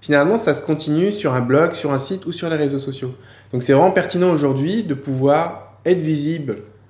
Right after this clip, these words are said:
sur ces plateformes qui vont vous permettre de donner de la visibilité à votre marque et à vos produits. Et enfin, l'avantage, euh, non négligeable des solutions publicitaires Google et Facebook, c'est que ce sont des plateformes,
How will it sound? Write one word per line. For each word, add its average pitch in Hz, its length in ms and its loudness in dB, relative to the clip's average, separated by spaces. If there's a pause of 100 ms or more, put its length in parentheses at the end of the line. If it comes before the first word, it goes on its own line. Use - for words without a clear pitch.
sur 180 180 -2
ces 175 140 -2
plateformes 190 560 2
qui 160 120 -6
vont 135 140 2
vous 123 140 -2
permettre 135 560 2 (260)
de 123 80 0
donner 131 300 2
de 147 40 0
la 127 100 2
visibilité 127 420 0
à 123 60 4
votre 113 180 -2
marque 135 300 -2 (120)
et 135 80 2
à 123 60 4
vos 117 120 -2
produits. - 300 -10 (640)
Et 139 60 4
enfin, 185 340 6
l'avantage, 156 720 4 (480)
euh, 117 480 -2
non 117 320 0
négligeable 147 560 2
des 123 80 -2
solutions 120 380 -4
publicitaires 123 720 -2
Google 113 180 -2
et 117 80 -2
Facebook, 127 460 -6 (440)
c'est 131 120 -8
que 131 40 -8
ce 135 60 -6
sont 151 140 -2
des 139 100 2
plateformes, 160 760 0